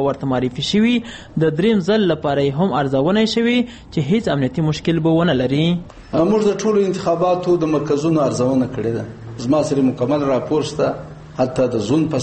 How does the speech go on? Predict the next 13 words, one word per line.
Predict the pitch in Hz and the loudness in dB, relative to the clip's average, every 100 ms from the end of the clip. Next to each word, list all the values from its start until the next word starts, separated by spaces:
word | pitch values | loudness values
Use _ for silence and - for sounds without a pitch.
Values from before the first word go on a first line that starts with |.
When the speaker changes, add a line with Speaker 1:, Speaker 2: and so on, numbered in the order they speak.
| - | -2
Speaker 2:
سطح، | 131 127 127 110 | -2 -2 -2 0
د | 107 110 | -2 -2
ننګرهار | 107 107 135 151 | -4 -2 0 -2
په | 131 | -4
سطح. | - 131 127 117 - - - - - | -4 -2 -2 -2 -6 -16 -18 -18 -6
موږ | 104 123 175 170 - | 0 2 2 0 0
خاص، | 160 - | 0 0
موږ | 147 170 151 143 | 0 0 0 0
هیڅ | 214 214 - - - - - - - | 0 -2 -10 -12 -20 -20 -20 -20 -2
مرکز | 135 143 135 - 208 - | 2 2 0 -2 -2 -2
تړلی | - 160 156 139 | 0 2 2 2
نه | 127 107 | 2 0
لرو. | 101 | -4